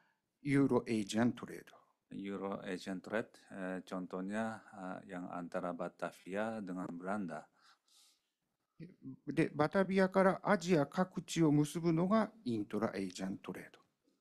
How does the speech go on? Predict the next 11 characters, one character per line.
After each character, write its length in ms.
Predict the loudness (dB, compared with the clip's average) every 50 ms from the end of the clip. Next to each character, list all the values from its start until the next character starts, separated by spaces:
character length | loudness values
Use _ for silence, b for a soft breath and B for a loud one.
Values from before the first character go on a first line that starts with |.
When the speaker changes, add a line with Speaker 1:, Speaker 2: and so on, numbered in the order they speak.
| _ _
Speaker 2:
Eh, 420 | -14 -8 -6 -6 -4 -4 -4 -6 -8
se-, 540 | -8 -8 -8 -8 -8 -8 -8 -10 -10 -12 -12 -10 -8 -6 -6 -6 -6
se-, 240 | -8 -10 -8 -8 -8 -8 -8 -12 -14
sementara 540 | -14 -10 -8 -8 -6 -2 -2 0 0 0
itu, 460 | -2 -4 -6 -4 -2 0 0 0 -2 -2 -4
V 120 | -2 0 0
O 120 | 0 -2
C 160 | -2 -4 -6
juga 220 | -4 -2 -2 -2 0
melakukan, 760 | 0 0 0 0 -2 -2 _ -18 -12 -8 -8 -6 -6 -8 -8 -10
eh, 320 | -12 -12 -12 -10 -10 -12